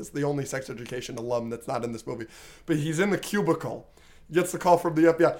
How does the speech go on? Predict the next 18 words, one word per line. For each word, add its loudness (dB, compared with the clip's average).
and 6
immediately 6
you're 6
shot 6
cubicle -2
from, 0
like, 6
high 6
up, 4
and 6
it's 2
just 0
everybody's 2
gray 10
and 4
hates 2
their 8
life. 4